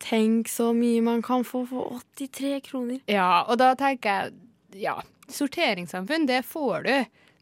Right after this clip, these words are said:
Speaker 2: når du ikke legger til rette for at alle barn skal ha ulike, nei, like muligheter
Speaker 1: Mm.
Speaker 2: etter fødselen. Det er da det blir sortering nå, tenker
Speaker 1: Mm,
Speaker 2: jeg.
Speaker 1: topp. Spesielt hvis det er en litt ressurssvak kvinne som nå ikke har fått innvilget abort, fordi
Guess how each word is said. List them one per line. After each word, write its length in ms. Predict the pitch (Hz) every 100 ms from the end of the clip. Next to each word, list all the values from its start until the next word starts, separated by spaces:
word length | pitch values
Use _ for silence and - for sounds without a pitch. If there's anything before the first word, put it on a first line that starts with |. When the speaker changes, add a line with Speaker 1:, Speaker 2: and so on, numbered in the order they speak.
| 240
Speaker 2:
når 160 | 226
du 80 | 233
ikke 400 | - 254 - 185
legger 220 | 185 180
til 80 | 202
rette 300 | 214 - 180 175
for 140 | 180
at 80 | 180
alle 240 | 202 185
barn 220 | 175 170 170
skal 240 | - 185
ha 60 | 196
ulike, 480 | 208 175 - 180 -
nei, 220 | 208 202 196 190
like 240 | 214 180
muligheter 480 | 185 175 156 220 226 _ _ _ _
Speaker 1:
Mm. 220 | 196 196
Speaker 2:
etter 180 | 202 -
fødselen. 380 | 233 240 269 233
Det 120 | 214
er 60 | 214
da 140 | 180 180
det 140 | 262 208
blir 300 | 165 170 170 _
sortering 540 | - 220 226 170 160 269
nå, 140 | 208 147
tenker 220 | - 196 190
Speaker 1:
Mm, 60 |
Speaker 2:
jeg. 140 | 185 - -
Speaker 1:
topp. 240 | 208 - - - - -
Spesielt 240 | - 226 214
hvis 140 | 208
det 80 | 240
er 160 | 208 214
en 140 | 226
litt 160 | 226 -
ressurssvak 600 | 226 - 202 - 208 196
kvinne 300 | - 208 202 196
som 160 | 214
nå 140 | 214 226
ikke 160 | 214
har 140 | 208 220
fått 160 | 220 208
innvilget 480 | 202 190 185 185
abort, 380 | 202 185 175 - -
fordi 600 | - 202 196 196 196